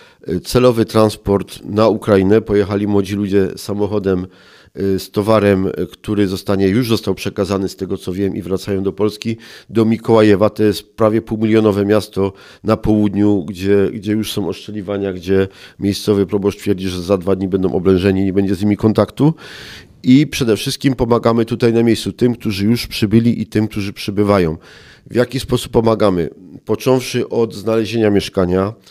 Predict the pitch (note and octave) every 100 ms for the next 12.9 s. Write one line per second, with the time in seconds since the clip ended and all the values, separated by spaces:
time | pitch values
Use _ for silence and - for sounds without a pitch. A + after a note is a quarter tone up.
0 | _ _ - A2+ - A#2+ A#2 - - F#2+
1 | G#2+ A2+ A2 - A2 G#2+ G2+ G2 - -
2 | F#2+ G2+ G2 - G2+ G2+ A2 - - _
3 | - G#2+ A2 G#2+ G#2+ G#2+ - - A2 G#2
4 | G2 A2 A2+ A2+ - _ - G2+ G#2+ G#2+
5 | G2+ F2+ G#2 G#2 G#2 G2 A2 G#2+ A2+ -
6 | A#2+ A2+ A2 A2 A2 - A2+ - - G#2
7 | G2+ F#2+ - G2 F#2+ - G#2 A2+ G#2 G#2
8 | D2+ - _ _ _ _ _ _ - -
9 | - - _ A2 A2 B2+ B2 A2 A#2 -
10 | - A2 G#2+ - A2+ A2+ A#2+ - A2 A2+
11 | A2 A2+ A2 A2 A2+ A2+ A2 G#2+ G#2+ -
12 | G#2+ C#3+ A2 G#2+ A2 F#2+ G2+ G#2